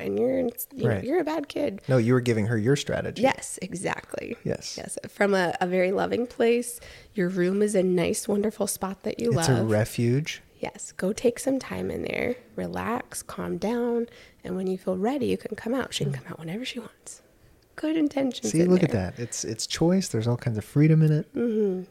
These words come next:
Speaker 1: But the message of
Speaker 2: "You're too
Speaker 1: go
Speaker 2: much."
Speaker 1: take care of your emotions, and then you're welcome back.
Speaker 2: Right. "You're too much. You need to go take care of that. And once you do, you can come back.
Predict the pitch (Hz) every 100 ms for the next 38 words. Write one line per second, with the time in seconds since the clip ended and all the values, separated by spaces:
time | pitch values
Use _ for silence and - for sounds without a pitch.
0 | _ 220 - - 202 208 226 233 - 185
1 | 175 - 185 180 175 180 - _ _ _
2 | _ - 127 123 - 131 113 - 110 -
3 | 233 - 214 202 196 190 185 190 190 -
4 | 262 254 254 - - 196 196 196 208 -
5 | - - - - - - - - 107 117
6 | - 120 135 - 143 117 107 - - -
7 | - 120 107 101 101 98 123 123 113 104
8 | 101 104 131 - 107 101 117 135 - 104
9 | 120 180 214 123 113 120 _ _ - 120
10 | 101 - 104 - 143 -